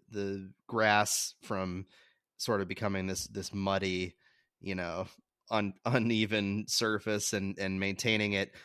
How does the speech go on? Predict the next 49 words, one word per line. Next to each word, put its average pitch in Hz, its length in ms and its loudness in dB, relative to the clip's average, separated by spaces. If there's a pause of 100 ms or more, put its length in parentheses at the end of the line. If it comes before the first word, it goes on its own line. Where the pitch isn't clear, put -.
(140)
in 104 140 -2
a 98 60 -2
way 98 240 2
that 92 240 -4
protects - 500 -4
it. 107 200 -2 (420)
Um, 92 400 -4 (100)
given 101 280 -2
the 98 60 -4
weather 101 300 0
here, 104 260 0
there's, 95 280 -6
there's 104 200 -4
a 101 40 -4
reason 98 340 -4
why 92 180 -4
Seattle 92 420 -4
doesn't 85 320 -10
have 90 240 -6
one 87 340 -8
either 92 300 -4
for, 90 260 -8
for 95 140 -6
that 90 240 -2
reason. 90 400 -8
And 90 160 -8
that, 87 180 -6
you 90 140 -8
know, 73 240 -8 (360)
given 107 240 2
our 92 140 -2
weather 95 300 0
in 92 80 -4
the 90 100 -10
Pacific - 380 -8
Northwest, 95 580 -6
that's, 90 260 -6
that's - 220 -10
one 95 140 -4
of 90 60 -6
the 90 60 -12
big 87 240 -10
challenges. 90 720 -8 (440)
Um, 87 480 -4 (880)
and 135 100 4
there's 139 180 4
more 139 220 4
to 135 240 2
it, 92 160 -2